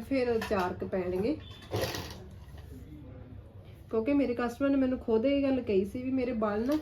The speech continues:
ਚੁਭਣ ਨਾ ਨੇਫੇ ਕੋਲੇ, ਮੈਨੂੰ ਪਤਾ ਨਾ ਲੱਗੇ, ਫੀਲ ਨਾ ਹੋਵੇ ਵੀ ਹਾਂ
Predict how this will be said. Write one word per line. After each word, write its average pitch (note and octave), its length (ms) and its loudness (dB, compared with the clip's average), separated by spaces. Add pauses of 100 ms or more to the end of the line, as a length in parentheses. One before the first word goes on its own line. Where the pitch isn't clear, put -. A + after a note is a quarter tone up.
ਚੁਭਣ C#4+ 400 4
ਨਾ F#3+ 200 2
ਨੇਫੇ F#3+ 460 2
ਕੋਲੇ, G3+ 240 2
ਮੈਨੂੰ C#4 380 0
ਪਤਾ C4+ 220 4
ਨਾ D#4 100 10
ਲੱਗੇ, G#3 320 2
ਫੀਲ D4 320 8
ਨਾ E4+ 120 8
ਹੋਵੇ G3 220 4
ਵੀ G#3 160 2
ਹਾਂ F#3+ 260 2